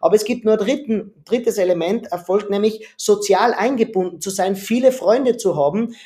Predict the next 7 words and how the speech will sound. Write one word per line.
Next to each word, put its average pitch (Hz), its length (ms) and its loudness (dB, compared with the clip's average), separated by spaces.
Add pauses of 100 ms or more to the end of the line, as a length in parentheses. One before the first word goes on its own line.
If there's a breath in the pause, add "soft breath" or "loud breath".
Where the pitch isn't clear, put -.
(180 loud breath)
äh, 185 160 -2 (100)
ein 185 300 -2
Netzwerk 196 640 2
oder 196 220 2
eine, 185 380 -2 (380 soft breath)
ein, 175 240 -8
ein, 175 260 -10